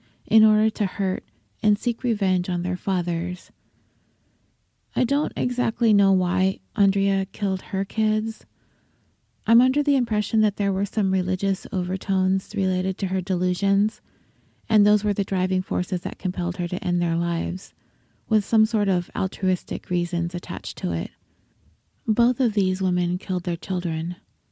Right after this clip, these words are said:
I guess I could best sum up my feelings like this. I very, very strongly dislike what Andrea Yates did, but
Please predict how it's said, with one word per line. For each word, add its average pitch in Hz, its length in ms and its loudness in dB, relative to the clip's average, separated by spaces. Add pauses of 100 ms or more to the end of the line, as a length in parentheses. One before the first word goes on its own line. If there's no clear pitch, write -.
(680)
I 208 140 2
guess 220 440 -2
I 220 120 -2
could 202 160 -6
best 202 200 -4
sum 196 160 0
up - 120 -4
my 180 100 -2
feelings 175 480 -2
like 170 160 -8
this. - 400 -8 (1120)
I 262 160 2
very, 247 440 0
very 208 420 2
strongly 185 540 -2
dislike 175 640 -4
what 180 200 -2
Andrea 175 380 0
Yates 160 400 -4
did, 170 400 -6 (880)
but 104 300 0